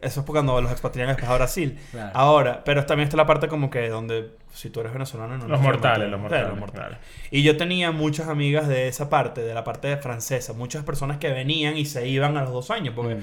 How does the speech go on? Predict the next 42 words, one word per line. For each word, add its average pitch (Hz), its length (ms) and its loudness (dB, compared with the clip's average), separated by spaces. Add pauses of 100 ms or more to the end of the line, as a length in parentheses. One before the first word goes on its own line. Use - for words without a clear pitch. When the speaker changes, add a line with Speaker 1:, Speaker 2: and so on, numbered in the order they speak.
Speaker 1:
sus 139 140 -6
papás 127 240 -4
trabajaban 143 380 -2
en 147 60 -6
petroleras 139 380 -6
y - 40 -14
se 123 80 -8
iban 127 100 -4
al 135 160 -4
coño. 120 300 -8 (440)
Y 143 260 -2
una, 175 260 0
una 175 260 -2
vez, 156 220 0
en, 143 160 -6 (340)
además 131 280 -4
me 160 100 -2
acuerdo 170 160 -2
el 156 60 -6
nombre 147 200 -2
de 113 180 -4
ella, 107 100 -10
Juliet, 120 520 -4 (240)
en 117 40 -10
casa 147 220 -2
de 151 180 0
Juliet, 120 640 -4
Speaker 2:
Coño. 117 140 -12
Speaker 1:
perdón, 127 320 4 (120)
Juliet 123 220 0
no, 117 160 -6 (260)
Juliet. 104 800 -6
Speaker 2:
Coño, 123 220 -4
Speaker 3:
Ju- 117 140 0
Speaker 2:
yo 120 100 -2
no 127 60 -4
es 127 80 -8
por 143 100 2
nada, 143 160 4
pero 123 160 0
Juliet 120 540 -4
ya. 135 200 -6